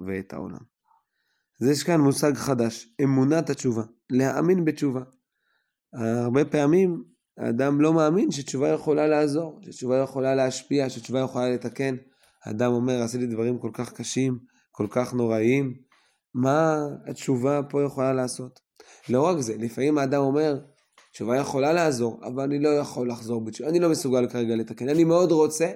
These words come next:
ואני לא מסוגל." אז, אה, זהו, אז אין סיכוי, אז אבוד. הרב אומר, "לא, צריך להעמיק מאוד אמונת התשובה, ולהיות בטוח שבהרהור תשובה לבד גם כן מתקנים הרבה את עצמו ואת העולם."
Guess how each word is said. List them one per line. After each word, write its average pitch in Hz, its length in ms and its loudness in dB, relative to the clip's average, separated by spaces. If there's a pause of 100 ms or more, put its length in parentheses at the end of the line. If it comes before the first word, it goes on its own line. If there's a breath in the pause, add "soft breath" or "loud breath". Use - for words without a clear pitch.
ואני 120 180 0
לא 120 100 0
מסוגל." 113 420 -6 (500)
אז, 147 260 -2
אה, 185 280 0
זהו, 214 200 4 (180)
אז 156 120 0
אין 190 140 4
סיכוי, 175 440 -2
אז 143 160 2
אבוד. 143 260 2 (600)
הרב 113 100 -2
אומר, 139 240 6
"לא, 190 180 4 (380 soft breath)
צריך - 260 -10
להעמיק 120 360 0
מאוד 131 280 2
אמונת 131 340 4
התשובה, 139 340 0 (200)
ולהיות 117 300 0
בטוח 131 480 -2 (280 soft breath)
שבהרהור 135 680 4
תשובה 160 300 2
לבד 151 360 4
גם 202 280 4
כן 180 160 0
מתקנים 147 480 0
הרבה 143 440 0
את 147 100 -4
עצמו 151 440 0
ואת 131 120 -4
העולם." 117 260 -4